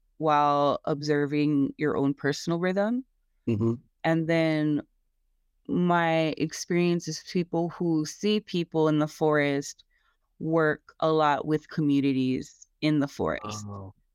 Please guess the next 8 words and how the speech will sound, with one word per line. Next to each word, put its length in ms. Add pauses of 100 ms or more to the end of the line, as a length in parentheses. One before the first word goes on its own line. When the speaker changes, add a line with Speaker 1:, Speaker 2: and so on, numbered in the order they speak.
(400)
Speaker 2:
got 140
it. 80
Speaker 1:
So 540
it's, 460 (460)
it's 200
also 320 (100)
introduction 880
to, 720